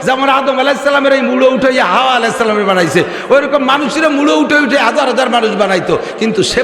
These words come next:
পদ্ধতিতে আল্লাহ না যাইয়া আল্লাহ তাআলা ইচ্ছে করে উনার স্ত্রী বানাইয়া এরপরে কয়, "বাস্সা মিনহুমা রিজালান কাসীরা," এই দুইজনের থেকে আমি অসংখ্য মানুষ তৈরি করেছি। আল্লাহ যারে কাসির কয়, কাসির মানে বেশি,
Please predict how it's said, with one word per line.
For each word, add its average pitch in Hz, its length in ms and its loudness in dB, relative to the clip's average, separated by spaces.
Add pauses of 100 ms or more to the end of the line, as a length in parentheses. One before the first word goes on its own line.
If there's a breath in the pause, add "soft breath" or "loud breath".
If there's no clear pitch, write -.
পদ্ধতিতে 208 540 -2
আল্লাহ 202 240 2
না 202 220 2
যাইয়া 185 320 2 (260 loud breath)
আল্লাহ 247 400 0
তাআলা 190 280 0
ইচ্ছে 240 300 -2
করে 196 280 2 (240 loud breath)
উনার 208 300 2
স্ত্রী 302 300 0
বানাইয়া 339 420 2 (180)
এরপরে 240 320 0
কয়, 214 200 0
"বাস্সা 254 320 0
মিনহুমা 214 440 0
রিজালান 185 560 0
কাসীরা," 196 460 0 (280 loud breath)
এই 269 160 0
দুইজনের 240 440 -2
থেকে 220 240 -2
আমি 196 140 -2
অসংখ্য 185 500 -2
মানুষ 180 340 0
তৈরি 147 280 2
করেছি। 92 340 -8 (2000 loud breath)
আল্লাহ 269 420 2
যারে 277 300 2
কাসির 247 460 0
কয়, 175 220 0 (280)
কাসির 208 280 -2
মানে 208 220 0
বেশি, 131 300 -2